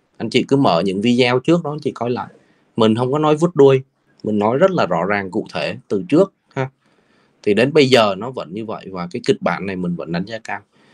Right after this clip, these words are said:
Khi mà thị trường sideways xong á, tạo đáy xong thì lần tới nó sẽ đi lên và vượt qua được cái đỉnh một ngàn một trăm ba mươi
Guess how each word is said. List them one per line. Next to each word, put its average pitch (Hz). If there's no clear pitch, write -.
Khi 135
mà 123
thị -
trường 104
sideways 117
xong 113
á, 139
tạo -
đáy 98
xong 110
thì 95
lần 87
tới 95
nó 123
sẽ 80
đi 90
lên 98
và 87
vượt 90
qua 92
được 87
cái 101
đỉnh 95
một 87
ngàn 85
một 82
trăm 92
ba 92
mươi 98